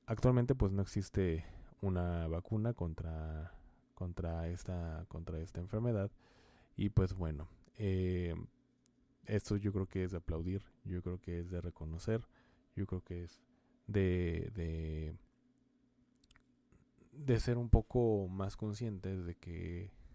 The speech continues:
de que cuando se tiene este tipo de intenciones, y bueno, obviamente quien puede, ¿no?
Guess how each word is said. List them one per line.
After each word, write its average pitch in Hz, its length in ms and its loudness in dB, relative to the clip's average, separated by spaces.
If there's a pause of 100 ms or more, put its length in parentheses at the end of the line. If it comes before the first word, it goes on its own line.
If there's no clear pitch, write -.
(320)
de 98 240 -4
que - 180 -20
cuando 87 320 -2
se 92 140 -6
tiene 127 380 0
este 104 220 -6
tipo - 340 -2
de 85 160 -2
intenciones, 87 720 -4 (720)
y 101 80 0
bueno, 90 200 2
obviamente 85 440 -2
quien 78 240 -6
puede, 92 400 6
¿no? 90 240 -4